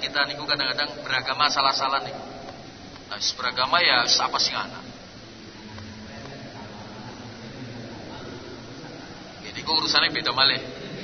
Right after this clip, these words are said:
Niki sing nyebutaken pribadi-pribadi kaum muslimin, nggih mesine beragama niku sing serius, sing temen, sing pas, sing tepat.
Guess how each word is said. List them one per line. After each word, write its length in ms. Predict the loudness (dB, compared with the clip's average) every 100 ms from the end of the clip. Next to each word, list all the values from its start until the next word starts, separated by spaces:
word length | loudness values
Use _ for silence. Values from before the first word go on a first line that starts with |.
| -8
Niki 160 | -4 4
sing 180 | 4 4 2 -6 -6 -2
nyebutaken 560 | -2 0 0 2 2
pribadi-pribadi 1080 | 2 0 2 0 0 0 0 0 -2 -6 -4
kaum 160 | -2 2
muslimin, 440 | 2 2 0 0 -2 -8 -12 -10 -4
nggih 100 | -2
mesine 300 | 2 2 2
beragama 560 | 2 4 4 2 0
niku 160 | -2 0
sing 160 | 0 0
serius, 400 | -2 0 0 0
sing 160 | -2
temen, 320 | -4 -6 -6
sing 160 | -4 -6 -4
pas, 160 | -2
sing 160 | -2 -4
tepat. 320 | -8 -4 -4